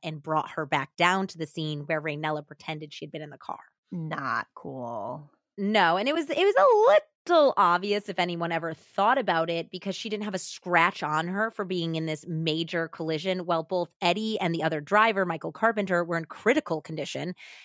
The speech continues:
Speaker 1: and Maggie was also injured. So she was in the car but somehow didn't get any injuries whatsoever.
Speaker 2: Also, if your son got flung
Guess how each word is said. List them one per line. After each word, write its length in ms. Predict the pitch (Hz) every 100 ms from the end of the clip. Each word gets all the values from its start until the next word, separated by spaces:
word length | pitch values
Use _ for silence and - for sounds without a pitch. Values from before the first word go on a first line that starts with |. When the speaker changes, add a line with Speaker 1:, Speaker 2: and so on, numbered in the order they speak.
| -
Speaker 1:
and 140 | 190 175
Maggie 340 | 185 214 208
was 120 | 170
also 380 | 165 175 175 -
injured. 480 | - 156 - - - -
So 760 | - 190 170 160 156 156 151 - -
she 140 | -
was 120 | 170
in 60 | 165
the 80 | 151
car 240 | 180 170
but 140 | 165
somehow 340 | - 160 160 151
didn't 280 | 151 147 147
get 140 | 151
any 240 | 165 151 143
injuries 380 | 147 165 151
whatsoever. 580 | 160 147 151 151 190 269 _ _ _ _
Speaker 2:
Also, 260 | - 208 220 208
if 140 | 196
your 140 | 233 240
son 440 | - 220 214 247
got 260 | 247 165 -
flung 560 | - 180 160 160 170